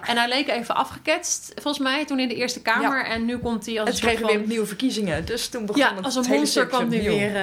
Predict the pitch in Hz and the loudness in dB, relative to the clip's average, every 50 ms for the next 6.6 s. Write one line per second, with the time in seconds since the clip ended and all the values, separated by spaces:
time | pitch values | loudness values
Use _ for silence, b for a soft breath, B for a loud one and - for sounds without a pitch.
0 | 185 190 196 208 220 214 214 214 208 196 190 185 185 - 220 262 359 - - - | 0 -2 -2 -2 -2 -2 0 0 -2 -2 -2 -4 -4 -4 -2 -2 -2 -2 -4 -6
1 | - 220 190 - - - - - - 269 277 285 277 - - - - - 226 269 | -2 -2 -2 -2 -4 -10 -18 -4 -2 0 2 2 0 -2 -6 -12 -6 -2 0 0
2 | 277 320 349 330 311 302 277 - - 254 240 254 254 254 233 233 226 214 208 220 | 0 0 0 0 0 2 0 0 -2 -2 -2 -2 -2 -2 -2 -2 -4 -4 -2 -4
3 | 226 226 220 208 196 196 - - 190 185 185 185 185 185 185 180 175 175 - - | -4 -2 -2 -2 -2 -2 -4 -6 -6 -6 -6 -6 -4 -6 -6 -6 -6 -6 -8 -6
4 | - 202 202 190 196 247 254 - 233 214 196 196 202 - 208 208 208 - - 202 | -4 -4 -2 -2 -2 -2 -4 -2 -2 -2 -2 -2 -4 -4 -4 -4 -6 -6 -8 -8
5 | 196 196 202 202 - - - - - - - - - _ _ _ _ _ - - | -6 -6 -6 -6 -6 -6 -8 -10 -14 -16 -16 -18 -18 _ _ _ _ _ -14 -10
6 | 196 190 240 294 - 302 254 - 110 - - | -4 -2 -2 -2 0 -2 -2 -2 -4 -6 -8